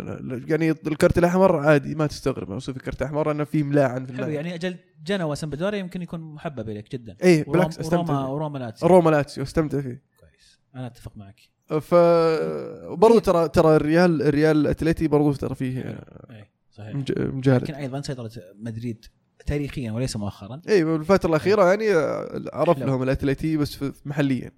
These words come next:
Speaker 2: لكن بالنسبة لي يبقى ميلان وإنتر يمكن من أكبر الدربيات، مجرد أن الفريقين، آه،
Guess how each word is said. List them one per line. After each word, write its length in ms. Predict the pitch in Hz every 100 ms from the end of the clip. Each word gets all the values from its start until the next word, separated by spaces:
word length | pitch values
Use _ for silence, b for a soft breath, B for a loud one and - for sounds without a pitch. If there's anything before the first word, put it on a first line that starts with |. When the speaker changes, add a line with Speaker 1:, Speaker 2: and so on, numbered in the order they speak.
| _
Speaker 2:
لكن 300 | 170 202 202
بالنسبة 380 | 185 180 180 165
لي 120 | 165
يبقى 340 | 165 165 151 143
ميلان 460 | 139 135 139 127
وإنتر 600 | 120 113 127 143 131 117 113
يمكن 520 | 110 - 110 110 101
من 120 | 107 120
أكبر 260 | - 120
الدربيات، 580 | 110 113 110 143 165 -
مجرد 260 | 139 147 131
أن 60 |
الفريقين، 640 | 120 113 123 117 127 104 98
آه، 720 | 82 69 107 107 - 65